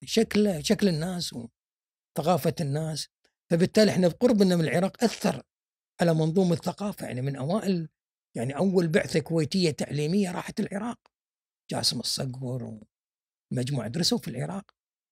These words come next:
وياي قبل لا يدرسون في مصر، قبل البعثات اللي راحت كذا.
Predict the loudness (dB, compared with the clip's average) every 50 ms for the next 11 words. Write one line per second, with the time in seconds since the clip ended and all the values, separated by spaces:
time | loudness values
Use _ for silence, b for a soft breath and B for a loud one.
0 | _ _ _ _ _ _ _ -20 _ -8 -6 -2 -2 -2 0 2 2 4 4 4
1 | 4 2 0 0 -2 0 0 -2 -2 -2 -2 -4 -4 -4 -4 -4 -6 -4 -4 -4
2 | -4 -4 -4 -4 -4 -4 -4 -6 -6 -6 -6 -8 -8 -10 -12 -12 -12 -10 -10 -10
3 | -10 -14